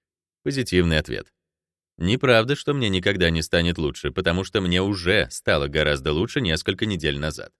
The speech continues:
На самом деле, каждый раз, когда я испытывал тревогу или депрессию, мне всегда становилось лучше рано или поздно. Мысль вторая.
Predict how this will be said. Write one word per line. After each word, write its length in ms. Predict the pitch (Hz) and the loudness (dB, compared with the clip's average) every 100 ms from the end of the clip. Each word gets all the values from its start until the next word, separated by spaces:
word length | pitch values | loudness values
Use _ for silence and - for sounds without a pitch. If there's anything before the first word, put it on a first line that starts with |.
| _ _ _ _ _ _ | _ _ _ _ _ _
На 160 | 104 82 | -2 -2
самом 360 | - 95 76 69 | 2 2 2 0
деле, 260 | 95 67 | 0 0
каждый 360 | - 127 120 120 | 0 -2 2 2
раз, 200 | 92 - | 2 0
когда 260 | 78 65 | -4 -2
я 140 | 71 73 | 0 0
испытывал 440 | - 87 78 80 | -2 -4 -2 -2
тревогу 460 | - 80 90 98 73 | -2 -2 0 0 -2
или 100 | 73 | -2
депрессию, 580 | 76 - 117 - 107 - _ _ | -4 -2 -4 0 -2 -2 _ _
мне 240 | 135 135 | -4 -2
всегда 360 | 127 131 127 120 | -2 -2 2 2
становилось 580 | - 113 104 104 101 - | 0 -2 0 2 0 0
лучше 600 | 95 107 - - 82 - _ | 0 0 -2 -2 -2 -2 _
рано 320 | 135 117 71 71 | 0 2 2 0
или 140 | 73 | -2
поздно. 400 | - 58 - - _ _ _ _ _ _ _ _ _ | -4 -8 -10 -20 _ _ _ _ _ _ _ _ _
Мысль 420 | 90 87 95 139 | 0 2 2 -2
вторая. 540 | 139 156 147 92 67 | -2 2 4 2 2